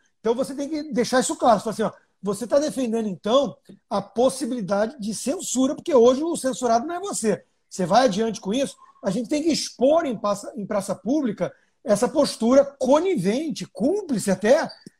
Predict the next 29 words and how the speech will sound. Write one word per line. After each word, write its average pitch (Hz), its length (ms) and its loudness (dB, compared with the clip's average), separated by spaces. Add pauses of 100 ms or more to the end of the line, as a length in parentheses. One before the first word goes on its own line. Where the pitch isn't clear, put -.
(100)
de 202 160 -2
uma 311 180 0
certa 254 640 2 (300)
parcela 254 460 0
da 302 100 4
mídia. 403 460 -6 (500)
Porque, 233 640 2 (360)
de 214 160 -2
novo, 262 340 6
amanhã, 214 380 2 (320)
é, 214 460 -4
eles 226 160 0
vão 311 200 -2
cair 247 260 -4
em 247 60 -8
contradição. 208 640 -6 (360)
Né? 208 100 -2
Veja 277 260 0
que, 247 140 -4
e 247 280 -2
já 285 140 0
caíram, 262 440 -2
né, 233 100 -8
Leda? 202 240 -6
Porque 220 360 -4 (360)
esse 254 300 4
mesmo 262 400 2
inquérito 214 560 2
ilegal 190 640 0